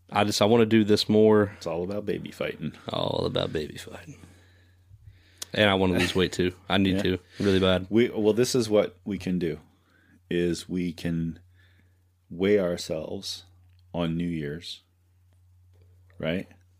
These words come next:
Speaker 1: Eve or day?
Speaker 2: Is there a difference? You're gonna weigh more during the day than the eve, or more on the eve during the, than the day?
Speaker 1: Okay, so when I weigh myself,
Speaker 2: Uh-huh.
Speaker 1: I weigh myself, uh, first thing in the morning when I get up.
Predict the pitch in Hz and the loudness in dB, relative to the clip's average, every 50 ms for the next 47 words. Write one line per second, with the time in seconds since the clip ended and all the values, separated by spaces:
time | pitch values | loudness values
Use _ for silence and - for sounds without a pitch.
0 | _ _ _ _ _ _ 117 117 131 143 139 107 92 85 76 71 69 - - - | _ _ _ _ _ _ 0 0 0 2 0 -2 -2 -4 -6 -8 -8 -10 -12 -16
1 | _ _ _ _ _ _ _ _ _ _ _ _ _ _ _ _ _ _ _ _ | _ _ _ _ _ _ _ _ _ _ _ _ _ _ _ _ _ _ _ _
2 | _ _ _ _ _ - _ _ _ 98 95 - 95 92 87 78 82 80 85 101 | _ _ _ _ _ -20 _ _ _ -8 -8 -4 -2 -2 -2 -2 -4 -6 -6 -8
3 | 110 110 - - - - - _ _ _ _ _ _ _ _ _ 92 87 95 92 | -10 -12 -14 -16 -20 -20 -20 _ _ _ _ _ _ _ _ _ -4 -2 0 0
4 | 87 85 85 85 82 82 85 90 92 92 92 90 90 - - 85 80 90 90 90 | 2 2 2 2 2 2 2 2 2 2 2 0 0 -2 -4 -6 -2 -2 0 0
5 | 90 85 82 78 87 87 92 98 98 90 90 90 87 87 87 - 90 98 107 113 | 0 -2 -2 0 0 2 2 2 2 2 0 0 0 -2 -2 -2 -2 -2 -2 -2
6 | 107 95 90 85 80 82 78 82 92 90 90 87 87 87 85 82 82 - 98 92 | 0 0 0 0 -2 -4 -4 -2 -2 0 2 2 2 0 -2 -4 -4 -4 -4 -2
7 | 90 92 85 82 87 87 87 85 82 78 78 - - _ _ - _ _ _ _ | -2 -2 -4 -2 -2 -2 -2 -2 -4 -4 -6 -12 -20 _ _ -20 _ _ _ _
8 | - - 90 85 85 80 82 85 82 80 92 90 87 80 78 76 - - _ _ | -8 -6 -4 -4 -4 -6 -4 -6 -4 -2 -2 -4 -4 -4 -8 -12 -16 -20 _ _
9 | _ _ _ _ - - - 123 113 117 107 95 - - 101 101 101 95 98 98 | _ _ _ _ -18 -2 0 2 2 2 0 0 0 0 2 2 4 4 4 4
10 | 101 107 110 110 113 110 107 - 120 120 123 120 - - - - - - 85 87 | 4 4 4 4 4 2 2 2 2 2 2 0 -2 -6 -16 -20 -18 -12 -8 -6
11 | 90 90 95 104 104 95 98 98 98 98 95 95 92 - - 98 98 98 92 - | -6 -6 -6 -4 -4 -2 -2 -2 0 0 -2 -2 -2 -2 -2 -2 -2 -2 -4 -6
12 | - - - - 101 101 101 98 - - - - - 113 107 104 - - - 107 | -10 -16 -12 -8 -6 -4 -4 -6 -6 -10 -14 -4 0 2 2 4 2 2 0 2
13 | 104 101 98 98 98 98 98 95 92 92 92 92 90 95 98 101 98 92 92 87 | 2 2 2 2 4 4 4 2 2 0 0 -2 0 0 2 2 2 2 0 -2